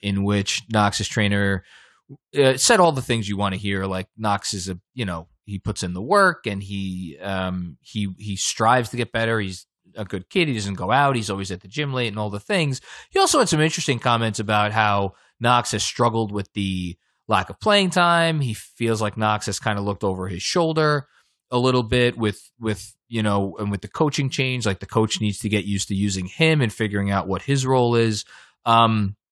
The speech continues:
there was definitely a little bit of, if not blame being put on the Knicks for Knox's struggles, like, a little bit of, like,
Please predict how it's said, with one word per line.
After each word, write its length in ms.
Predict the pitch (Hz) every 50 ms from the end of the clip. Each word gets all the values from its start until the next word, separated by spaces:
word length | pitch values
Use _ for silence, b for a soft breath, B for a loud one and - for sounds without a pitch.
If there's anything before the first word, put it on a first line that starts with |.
| _ _ _ _ _ _ _ _ - - _
there 80 | 151 151
was 120 | 156 -
definitely 480 | - 247 277 - 349 233 208 196 180 170
a 60 | 156
little 240 | 143 151 143 143 131
bit 200 | - 135 131 127
of, 280 | 120 113 110 110 104 110
if 180 | 120 120 -
not 320 | 139 127 127 127 107 98 -
blame 480 | 104 101 104 107 117 127 143 156 160 151
being 280 | 165 165 170 170 165
put 160 | - - 175
on 140 | 170 170 170
the 60 | 165
Knicks 300 | 160 165 170 180 - -
for 480 | - - - 156 147 143 143 143 143 127 127
Knox's 380 | 131 135 139 131 - - 135
struggles, 720 | - - - 135 135 135 135 139 139 139 139 131 127 - - -
like, 320 | - 107 107 104 104 - -
a 80 | -
little 280 | 104 104 110 110 113 110
bit 180 | 104 113 107 110
of, 100 | 101 98
like, 380 | 107 104 101 101 101 - -